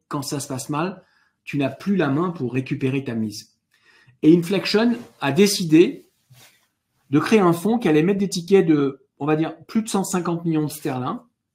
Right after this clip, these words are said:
en minoritaire, à côté de fondateurs, sur des sociétés en hypercroissance, avec quelques particularités. La première, c'est que Inflection dit à un fondateur, «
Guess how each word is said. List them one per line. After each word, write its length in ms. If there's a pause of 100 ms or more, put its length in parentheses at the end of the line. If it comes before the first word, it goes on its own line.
(140)
en 120
minoritaire, 760 (100)
à 120
côté 280
de 60
fondateurs, 640 (640)
sur 220
des 100
sociétés 400
en 100
hypercroissance, 920 (420)
avec 380
quelques 300
particularités. 840 (360)
La 140
première, 520 (640)
c'est 200
que 100
Inflection 560
dit 220
à 100
un 60
fondateur, « 580